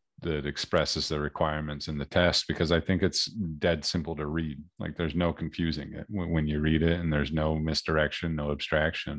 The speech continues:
And so I ended up leaving it. My file is a couple hundred lines. I think I could have shrunk that dramatically with a little bit of cleverness, but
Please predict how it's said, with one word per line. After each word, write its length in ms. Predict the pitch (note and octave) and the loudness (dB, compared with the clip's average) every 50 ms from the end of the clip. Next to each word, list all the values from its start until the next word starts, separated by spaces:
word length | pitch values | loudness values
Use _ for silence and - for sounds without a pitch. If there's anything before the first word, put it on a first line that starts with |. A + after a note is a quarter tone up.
| D2 | -6
And 140 | D2 D2+ D2+ | -8 -8 -8
so 220 | - - D#2 D2 C#2+ - - - - - - - - - - - | -2 -2 -2 -2 -2 -4 -10 -14 -14 -14 -14 -14 -14 -16 -2 4
I 60 | G2+ | 6
ended 160 | G#2+ A2 A2+ | 8 10 10
up 140 | A2+ G#2+ F2+ | 10 10 10
leaving 300 | G2+ A2+ B2+ A#2 G2 F2+ | 8 8 10 8 8 8
it. 120 | F#2 G2+ | 8 8
My 180 | G#2 G#2 G#2+ A2+ | 8 6 6 6
file 300 | A2 - A2 A2 G#2+ G#2 | 6 6 8 8 8 8
is 80 | F#2+ - | 6 4
a 60 | - | 4
couple 240 | - G#2 F2+ F#2 F2 | 4 4 4 6 4
hundred 260 | F#2 F#2 F2 E2 D2 | 4 4 4 4 4
lines. 380 | E2 F2 F#2+ F#2 E2+ E2 D#2 | 4 4 4 4 2 2 0
I 80 | F2 E2+ | 0 -2
think 180 | - - E2+ F2 | -2 -2 -2 -2
I 80 | E2+ | -2
could 180 | D#2 - F2 D2+ | -2 -2 -4 -6
have 100 | D2+ C#2+ | -4 -6
shrunk 260 | - - E2+ D#2 C#2+ - | -4 -4 -4 -4 -2 -2
that 260 | C#2+ D2+ D2+ D2 - - _ _ _ | -2 -2 -2 -2 -6 -8 _ _ _
dramatically 580 | - E2 E2 E2 E2 E2 E2+ - - D#2+ D2+ D2 | 0 2 4 4 4 2 2 0 0 0 0 0
with 220 | D2 D2 C#2+ - | -2 -2 -2 -4
a 40 | D#2 | -4
little 220 | D2+ D2+ D#2 D2+ | -4 -2 -2 -2
bit 140 | C#2+ D2+ C#2+ | -2 -2 -4
of 80 | C#2+ - | -4 -2
cleverness, 680 | - E2+ D#2 D2+ D#2+ E2 D#2 D2 C#2+ C#2 - - - _ | 0 0 0 2 0 0 -2 -2 -4 -6 -8 -12 -12 _
but 320 | - D2 D2 D2 D2 D#2 | -4 -2 -2 -2 -2 -4